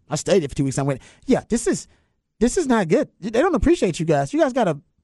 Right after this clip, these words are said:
pay for your own equipment. You pay for your own supplies." What? Nah, I'm good. I'm gonna go talk sports. You realize sports radio's dying? Yeah, I'm still gonna go talk sports.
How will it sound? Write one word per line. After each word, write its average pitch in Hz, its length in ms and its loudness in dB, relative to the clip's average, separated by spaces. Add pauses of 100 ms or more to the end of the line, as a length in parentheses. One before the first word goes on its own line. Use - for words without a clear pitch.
(100)
pay 233 140 0
for 254 100 -4
your 247 80 2
own 208 320 0 (380)
equipment. 349 500 0
You 269 60 -8
pay 254 160 0
for 277 80 -2
your 269 80 2
own 226 60 2
supplies." 277 520 0 (640)
What? 262 400 2 (480)
Nah, 131 320 -6
I'm 101 80 -20
good. 104 240 -20 (340)
I'm 151 60 -2
gonna 139 80 0
go 113 100 -2
talk 101 220 -2
sports. - 380 -6 (300)
You 269 140 2
realize 381 480 4
sports 285 300 0
radio's 254 240 4
dying? 202 420 0
Yeah, 143 300 0 (500)
I'm 160 140 0
still 151 260 0
gonna 120 180 -6
go 98 100 -8
talk - 240 -12
sports. - 320 -16